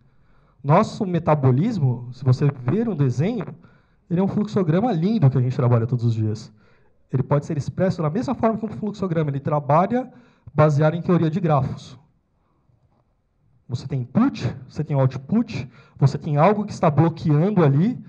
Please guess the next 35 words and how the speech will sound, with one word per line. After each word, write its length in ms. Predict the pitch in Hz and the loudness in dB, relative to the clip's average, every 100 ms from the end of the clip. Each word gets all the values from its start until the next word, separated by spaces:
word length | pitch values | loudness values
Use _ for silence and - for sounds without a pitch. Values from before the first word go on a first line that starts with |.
| - - _ - | -20 -20 _ 0
algo 320 | 147 208 202 | 4 4 2
tem 140 | - | 0
um 100 | 175 | 0
aparato, 500 | 156 156 135 151 196 - - _ _ _ | 0 0 0 0 -2 -8 -20 _ _ _
é 60 | 208 | -2
uma 100 | 220 | 0
teoria 240 | 226 220 | 0 0
de 60 | 214 | 0
grafos. 440 | 214 208 - - - - - - - - _ _ _ _ _ _ _ _ - | -2 -2 -6 -14 -16 -16 -16 -16 -18 -20 _ _ _ _ _ _ _ _ -2
E 40 | 165 | 2
eu 80 | |
consigo 320 | 143 147 156 135 | 2 0 2 4
representar 600 | 147 147 139 143 160 143 | 4 4 0 0 0 0
isso 180 | 127 147 | 0 0
no 40 | |
banco 220 | 143 143 | 0 2
de 80 | 151 | 0
dados 240 | 147 139 | 0 0
de 60 | 143 | 0
uma 80 | 170 | 0
forma 260 | 175 165 | 0 -2
perfeita. 460 | 175 220 - 156 143 | 0 -2 0 -2 0
Na 120 | 151 | -2
tabela 420 | 175 - 143 135 | 0 0 2 2
eu 40 | 175 | 0
não 80 | 190 | -2
consigo. 560 | 277 - 143 - - - _ _ _ _ _ _ _ _ _ _ - | -8 -6 -6 -6 -12 -18 _ _ _ _ _ _ _ _ _ _ -12
Eu 60 | 127 | -8
não 60 | |
consigo 340 | 131 131 165 175 | -8 -4 -2 -2
ter 300 | - 185 185 | 2 2 2
esse 200 | 151 - | 0 -4
insight 320 | 135 147 135 | -8 -4 -4
numa 160 | 123 123 | -4 -4
tabela. 400 | 131 117 107 | -2 -2 -6